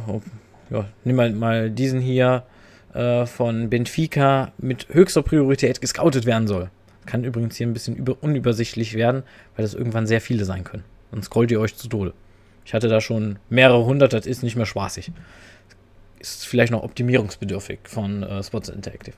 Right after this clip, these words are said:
Das nur am Rande. Könnt dann sagen, Auftrag mit Priorität versehen, zack, ist es jetzt an der obersten Stelle der Scout-Bericht für eine Woche. Dann wird das primär abgearbeitet. Ansonsten geht's halt von oben nach unten wird's abgearbeitet.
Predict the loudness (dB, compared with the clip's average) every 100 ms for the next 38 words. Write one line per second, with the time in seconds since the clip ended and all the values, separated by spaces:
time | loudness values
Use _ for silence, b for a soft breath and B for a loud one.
0 | -20 -20 -20 -20 -6 -4 -4 -4 -4 -6
1 | -8 B B B B 2 4 6 6 4
2 | 0 0 2 2 2 -2 -2 0 2 2
3 | 4 4 6 4 2 2 0 0 -10 -20
4 | _ b -2 2 2 2 2 0 2 2
5 | 0 -4 0 0 0 -2 -2 -2 -2 -4
6 | -10 -12 -16 -10 -8 -4 -2 -2 -4 -6
7 | -12 -20 b b -6 -2 0 0 0 0
8 | 2 4 4 2 -2 -4 -4 -6 -6 -2
9 | -2 0 0 0 0 0 -2 4 6 8
10 | 8 6 2 2 -2 -4 -6 -8 -10 -10
11 | -10 -12 -14